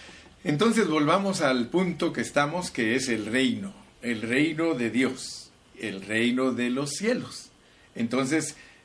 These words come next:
eh, si nosotros leemos literatura antigua, nosotros nos vamos a dar cuenta que en esa literatura antigua se nos habla de que el reino de Dios fue suspendido.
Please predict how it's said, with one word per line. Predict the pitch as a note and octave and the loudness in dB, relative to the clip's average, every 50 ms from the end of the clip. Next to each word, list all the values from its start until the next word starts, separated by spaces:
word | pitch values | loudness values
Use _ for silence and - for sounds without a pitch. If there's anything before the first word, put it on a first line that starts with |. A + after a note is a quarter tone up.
| _ _ - | _ _ -6
eh, | A#2 A2+ A2 A2 A2 A2 G#2+ G#2+ G#2+ G#2 G#2+ G#2 - - | -2 -2 0 0 0 0 0 0 0 -2 -2 -4 -6 -8
si | - - A#2+ A#2 | -4 0 2 2
nosotros | A2+ A#2 G#2+ B2+ D3+ D3+ F3+ G#3+ G#3+ G#3 | 2 2 2 0 0 0 2 0 0 2
leemos | F3+ F3+ F3+ F#3 F#3+ F#3+ F#3+ F#3 F3 | 2 2 2 2 2 2 2 2 2
literatura | D#3+ C#3+ - - B2+ B2 A#2+ - D3+ D#3 D3 C3+ | 2 0 2 2 0 0 0 0 0 2 2 2
antigua, | C3 B2+ B2+ - E3 D3+ B2+ A2+ A2+ A2+ A#2 | 2 0 0 0 0 2 2 2 0 0 0
nosotros | A#2 A2+ A2 B2+ C3 A#2+ C3 C#3+ C3+ | -2 -2 -2 -2 -2 -2 0 0 0
nos | C3 B2 A2+ A2 | 2 2 2 2
vamos | A2+ A#2 B2 C3 C3 B2 | 0 0 0 0 -2 -2
a | B2+ A#2+ | -2 0
dar | A#2+ B2+ B2 B2 | 0 0 -2 0
cuenta | - C3+ B2+ B2 B2 - D3+ F3 F#3+ F#3+ - - - - - - - - - - - - - - - - - - - - - - - - - - - - - - - - | 0 2 2 2 2 0 -2 -4 -4 -6 -14 -20 -20 -20 -20 -20 -20 -20 -20 -20 -20 -20 -20 -20 -20 -20 -20 -18 -18 -18 -20 -20 -20 -20 -20 -20 -20 -20 -20 -20 -20 -8
que | - - C3 B2+ A#2 A#2 A2+ A2 A2+ A#2 A#2 A#2 A2 | -2 2 2 4 4 4 4 4 2 2 0 0 0
en | G#2+ A2 | 2 2
esa | B2 B2+ B2+ D#3+ D#3 C#3 | 2 2 2 2 2 2
literatura | B2 B2 A#2 - A2+ G2+ G2+ G2 G2 - B2+ B2+ C3 | 2 2 0 0 0 0 0 0 0 0 0 2 2
antigua | B2 A2+ A2 - B2+ B2+ A#2+ A2 A#2 A#2+ A#2 A#2 A2 | 2 2 0 0 2 2 2 2 2 2 2 2 0
se | - - A2+ G#2 | -2 -4 -6 -6
nos | G2+ G#2 G2+ - | -6 -6 -4 -2
habla | A#2 A2+ A2+ A#2+ B2 A#2+ | 0 0 0 2 0 0
de | A2 G#2+ G#2 G2+ | 0 -2 -2 -4
que | G2+ G#2+ | -4 -4
el | G2+ G2 | -4 -2
reino | G2+ A#2 A#2+ B2 B2 B2 A2+ | 0 0 2 2 2 2 2
de | G#2+ G2+ | 0 0
Dios | G2+ A2+ A#2 A2+ A#2 | 0 0 0 -2 -2
fue | - B2 A2+ | -2 -4 -2
suspendido. | - B2+ A#2+ - - - G2+ G2 G2 A2+ C#3 B2+ G2 - | -2 -2 -4 -4 -6 -6 -6 -6 -2 2 2 2 2 0